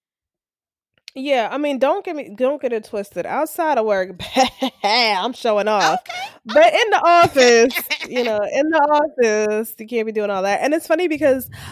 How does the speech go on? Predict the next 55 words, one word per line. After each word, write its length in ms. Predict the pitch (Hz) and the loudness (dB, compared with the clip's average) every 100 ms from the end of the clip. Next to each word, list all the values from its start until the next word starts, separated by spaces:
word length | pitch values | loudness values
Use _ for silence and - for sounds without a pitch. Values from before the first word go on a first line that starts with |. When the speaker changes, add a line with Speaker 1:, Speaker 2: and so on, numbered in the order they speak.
| - | -6
Speaker 1:
I 140 | 226 285 | -2 0
do 260 | 240 311 330 | 0 -4 -2
dress 240 | 233 233 | 0 -2
down 240 | - 208 185 | -2 -4 -6
at 120 | - | -6
work. 200 | 156 - | -8 -6
Like, 160 | 190 151 | -8 -6
I 140 | 190 | -6
do 240 | 196 226 | -6 -10
try 180 | 226 233 | -8 -6
to 80 | 190 | -6
take 180 | 220 202 | -6 -6
away 180 | 185 180 | -4 -6
from 160 | 180 | -6
my 100 | 170 | -8
figure. 400 | 165 180 185 160 - - _ | -6 -6 -4 -6 -8 -20 _
And 120 | 196 | -4
we 80 | 214 | -2
had 100 | 233 | -2
an 60 | 208 | -2
office 320 | 196 208 208 | -2 -4 -10
Christmas 420 | - 339 330 277 | -6 -6 -4 -6
party 260 | - 226 196 | -2 -2 -2
not 240 | 202 175 | -6 -10
too 120 | - 196 | -10 -8
long 180 | 180 202 | -6 -8
ago, 240 | 160 160 156 | -6 -4 -4
Speaker 2:
Mm-hmm. 20 | |
Speaker 1:
obviously 400 | 139 143 165 170 | -4 -6 -6 -6
around 260 | 151 147 - | -4 -6 -6
Christmas. 460 | 175 - 156 165 - _ - - _ 214 | -8 -8 -10 -10 -14 _ -20 -20 _ 0
And 200 | 220 - | 0 0
I 160 | 190 233 | -2 -2
wore, 340 | 214 190 190 | 0 0 0
I 60 | 214 | 0
mean, 160 | 220 | -2
it 100 | - | -2
was 160 | 254 262 - | -4 -4 -4
at, 200 | 226 - _ | -4 -6 _
like, 160 | 220 - | -8 -4
the, 160 | 214 - | -6 -4
I 40 | |
don't 100 | 262 | -4
know 60 | 285 | -2
if 80 | 247 | 0
you 60 | |
ever 120 | 233 233 | -2 -2
heard 100 | 208 | -4
of 60 | 190 | -4
the, 80 | 156 | -8
like, 180 | 180 | -8
the 100 | - | -8
main 220 | 196 196 196 | -6 -4 -4
event. 400 | 175 165 196 - - _ | -4 -4 -4 -8 -18 _
Speaker 2:
Uh-huh. 260 | 233 233 208 | -14 -14 -14